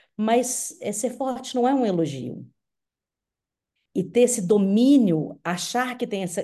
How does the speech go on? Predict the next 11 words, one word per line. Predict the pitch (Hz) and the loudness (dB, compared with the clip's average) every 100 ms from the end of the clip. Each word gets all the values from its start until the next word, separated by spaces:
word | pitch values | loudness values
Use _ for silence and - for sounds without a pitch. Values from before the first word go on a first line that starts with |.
| - | -6
esse | 160 185 | -8 -8
controle | - 180 - 202 226 240 190 | -2 -2 0 4 6 6 4
do | 156 156 | -2 -4
tempo | - 208 247 240 180 | -2 0 2 0 -4
e | 160 | -2
da | 147 | -2
vida, | 139 170 247 196 165 156 - _ _ _ _ _ | -4 -6 -6 -4 -4 -4 -6 _ _ _ _ _
não | 208 | -8
é | 233 | -6
real | 175 139 - | -6 -8 -10
também. | - 117 - | -14 -14 -16